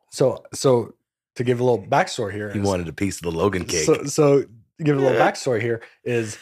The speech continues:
Speaker 1: I was landing. My girlfriend was picking me up and we were gonna go out. So I was dressed nice.
Speaker 2: You said you're landing or you're Landon? 'Cause sometimes when you get real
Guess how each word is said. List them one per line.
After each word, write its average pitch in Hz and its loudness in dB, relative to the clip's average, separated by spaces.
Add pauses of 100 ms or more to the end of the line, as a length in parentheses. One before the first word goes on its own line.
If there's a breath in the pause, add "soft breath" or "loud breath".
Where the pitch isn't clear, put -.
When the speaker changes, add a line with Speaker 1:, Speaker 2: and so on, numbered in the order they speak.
(160)
Speaker 1:
I 120 2
was 113 -2
landing. 123 0 (600)
My 104 -8
girlfriend 120 2
was 110 -6
picking 117 -2
me 110 0
up 110 0
and 110 -6
we 104 -2
were 104 -2
gonna 98 -4
go 87 -8
out. - -12 (280)
So 107 -2
I 101 2
was 98 -4
dressed 104 -2
nice. 98 -6 (160)
Speaker 2:
You 98 -6
said 117 0
you're 104 2
landing 131 2
or 104 0
you're 101 2
Landon? 92 0 (140)
'Cause 90 -2
sometimes 104 0 (140)
when 104 2
you 110 0
get 95 0
real 110 4